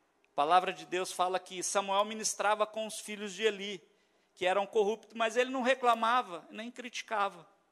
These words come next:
Ele cumpria o propósito. <laughs> Ele não quebrava princípios.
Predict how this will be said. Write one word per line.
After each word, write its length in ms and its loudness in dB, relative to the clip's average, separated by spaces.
Ele 360 -4
cumpria 360 -4
o 40 -18
propósito. 720 -10
<laughs> 1500 -20
Ele 240 -2
não 120 -2
quebrava 540 4
princípios. 920 -12